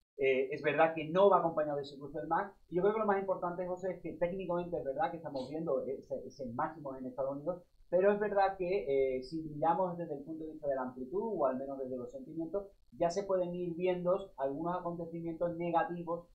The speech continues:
a la hora de esa continuidad alcista. Es cierto, y para ponerlo un poquito en perspectiva,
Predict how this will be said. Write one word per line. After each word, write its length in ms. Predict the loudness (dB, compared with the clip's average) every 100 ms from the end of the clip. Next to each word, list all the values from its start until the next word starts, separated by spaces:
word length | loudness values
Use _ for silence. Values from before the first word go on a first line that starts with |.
| -12 0
a 100 | 2
la 80 |
hora 160 | 4 2
de 240 | 2 0 -6
esa 220 | -8 -6
continuidad 400 | -6 -6 -6 -8
alcista. 320 | -10 -16 -18 -18 -4
Es 200 | -2 2
cierto, 520 | 2 2 2 -2 -2 _ -2
y 60 |
para 140 | 0 0
ponerlo 240 | -2 -4
un 40 |
poquito 240 | -6 -2 -2
en 100 | 0
perspectiva, 640 | 0 -2 -6 0 2 2